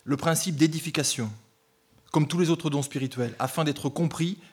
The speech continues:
des auditeurs, des participants. Il doit être, être aussi interprété pour que ce, ce,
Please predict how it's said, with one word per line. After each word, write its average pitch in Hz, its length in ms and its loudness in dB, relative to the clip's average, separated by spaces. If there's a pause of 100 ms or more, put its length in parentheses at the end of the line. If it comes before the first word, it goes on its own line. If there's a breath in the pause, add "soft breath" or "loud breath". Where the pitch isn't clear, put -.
des 139 160 2
auditeurs, 135 400 -2
des 120 100 -2
participants. 127 560 -6
Il 120 60 -2
doit 135 120 0
être, 135 180 -6
être 135 180 -8
aussi 131 240 -2
interprété 147 600 -2 (400 loud breath)
pour 143 180 -4
que 147 120 2
ce, - 920 -6
ce, 117 540 -2